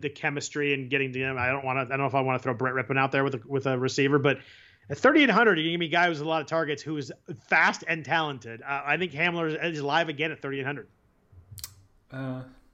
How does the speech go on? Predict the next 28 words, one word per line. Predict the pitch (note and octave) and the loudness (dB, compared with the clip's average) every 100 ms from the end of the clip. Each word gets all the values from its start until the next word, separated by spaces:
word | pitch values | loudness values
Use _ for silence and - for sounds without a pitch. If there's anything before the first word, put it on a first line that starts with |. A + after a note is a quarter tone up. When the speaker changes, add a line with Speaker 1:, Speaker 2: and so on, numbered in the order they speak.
| _ _ _ _ _ _ _ _ _ _ _ - | _ _ _ _ _ _ _ _ _ _ _ -16
Speaker 2:
okay. | F#3 E3 E3 | -10 -8 -8
Speaker 1:
You | D#3 | -6
don't, | E3+ F#3 _ _ _ - | -4 -4 _ _ _ -2
you | |
don't | G3 | -2
seem | G3+ G3+ | 0 -2
excited | - A3 F#3+ | 4 4 4
about | D3 A#2+ | 0 -6
it. | G#2+ | -8
Speaker 2:
<laughs> | - - - - - - | -20 -18 -16 -18 -14 4
Um, | C#3 C3 B2+ B2+ B2 - - _ _ _ _ - | 6 6 4 -2 -6 -14 -20 _ _ _ _ 0
I | C#3 | 2
Speaker 1:
Twenty | |
Speaker 2:
think | C3+ C4+ | 4 2
Speaker 1:
targets. | B3 G3+ - F3 | 2 -2 -4 -6
Speaker 2:
if | D3+ C#3+ | -2 4
you're | C3+ | 6
like, | B2+ B2 - - | 8 6 2 -6
"I | C3+ | 0
really | B2+ A#2 C3 C3+ A#2+ | 2 4 4 6 4
hope | C3 B2 B2 | 4 2 0
that | G2 | -4
Drew | A2 G#2+ | -4 -2
Lock | G2+ G2 - - | 0 0 -2 -6
plays | A2+ G2 F2+ E2+ - - _ | -4 -2 -4 -8 -12 -14 _
so | - A2 | -4 -2
that | G2 F2+ F#2 | -2 -6 -4
this | G#2+ - | -4 -4